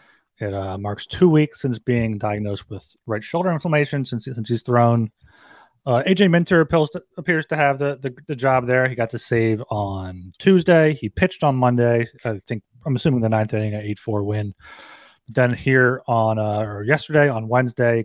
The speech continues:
Colin McHugh got the safe chance. He pitched an inning, allowed a run, and then Jesse, Jesse Chavez came in for the, for the one out save. Um, so yeah, I think it has to be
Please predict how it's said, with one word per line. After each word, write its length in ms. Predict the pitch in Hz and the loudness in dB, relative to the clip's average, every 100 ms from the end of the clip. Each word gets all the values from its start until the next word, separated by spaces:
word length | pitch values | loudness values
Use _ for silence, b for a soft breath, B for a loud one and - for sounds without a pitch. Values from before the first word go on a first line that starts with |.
| - | -4
Colin 300 | 165 151 131 | -2 0 0
McHugh 440 | 110 - 180 185 | -2 -2 4 4
got 180 | 180 165 | 4 0
the 100 | 165 | 0
safe 320 | 160 165 156 - | 0 2 0 0
chance. 300 | 165 151 - | 0 2 0
He 120 | 147 | -2
pitched 260 | - - | -2 -2
an 100 | 139 | -4
inning, 380 | 135 131 131 127 127 | -2 2 2 0 -2
allowed 280 | 117 113 | 0 0
a 40 | 107 | 0
run, 420 | 104 120 120 120 | 0 2 2 -2
and 240 | 117 104 | -8 -10
then 320 | 104 101 101 98 b b b - | -8 -8 -8 -14 b b b -6
Jesse, 300 | 160 147 139 - _ | -4 -4 -6 -8 _
Jesse 260 | 185 180 | -2 0
Chavez 480 | 151 160 131 110 101 | 0 2 2 2 -4
came 220 | - 117 104 | -6 -6 -4
in 180 | 101 | -6
for 220 | 98 104 92 | -10 -12 -10
the, 160 | 110 | -12
for 140 | 113 110 | -8 -8
the 100 | 101 | -6
one 240 | 98 95 | -8 -10
out 200 | 92 92 | -12 -14
save. 400 | - 98 90 90 | -16 -14 -14 -16
Um, 340 | 98 98 95 95 _ B B B | -12 -12 -12 -18 _ B B B
so 100 | - | 0
yeah, 220 | 165 104 117 | 0 2 0
I 60 | |
think 160 | 156 180 | 2 2
it 80 | 156 | 2
has 180 | 143 | 2
to 100 | - | 0
be 280 | 127 123 113 | 2 2 2